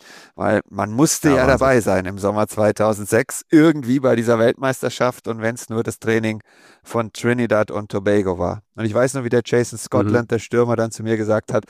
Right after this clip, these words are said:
Speaker 1: „Was ist denn mit euch Deutschen los?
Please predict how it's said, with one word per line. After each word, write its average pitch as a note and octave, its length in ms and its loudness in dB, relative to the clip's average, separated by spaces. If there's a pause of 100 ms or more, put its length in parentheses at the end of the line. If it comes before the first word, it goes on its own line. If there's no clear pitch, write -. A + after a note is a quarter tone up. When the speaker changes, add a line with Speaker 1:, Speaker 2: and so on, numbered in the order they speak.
(540)
Speaker 1:
„Was A2 180 -6
ist - 280 -2
denn C3 120 2
mit B2 120 2
euch A#2 220 2
Deutschen C3+ 520 0
los? A2+ 380 2